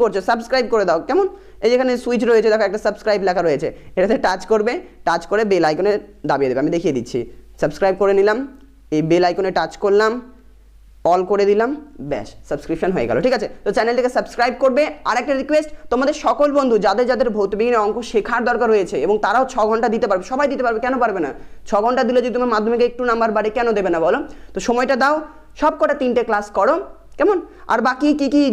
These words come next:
যদি অন্য কোনোভাবে তোমাদের হেল্পের দরকার হয়, ভিডিওর কমেন্ট বক্সে আমাকে জানাতে পারো, আমি কমেন্টগুলো মাঝে সাঝে একটু দেখবো। So কীভাবে আমি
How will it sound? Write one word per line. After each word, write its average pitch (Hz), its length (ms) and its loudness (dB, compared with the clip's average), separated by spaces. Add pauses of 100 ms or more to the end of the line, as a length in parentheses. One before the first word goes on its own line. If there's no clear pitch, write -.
যদি 247 120 2 (120)
অন্য 254 120 2 (140)
কোনোভাবে 247 340 0
তোমাদের 240 260 2
হেল্পের 214 380 0
দরকার 226 240 0
হয়, 285 120 -2 (240)
ভিডিওর 233 320 2
কমেন্ট 214 300 2
বক্সে 185 220 -4
আমাকে 202 200 -2
জানাতে 165 280 0
পারো, 240 120 2 (260)
আমি 196 100 2 (100)
কমেন্টগুলো 196 380 2
মাঝে 175 160 -2
সাঝে 196 160 0
একটু 190 200 0
দেখবো। 180 200 0 (360)
So 165 60 0 (300)
কীভাবে 226 280 2
আমি 226 80 0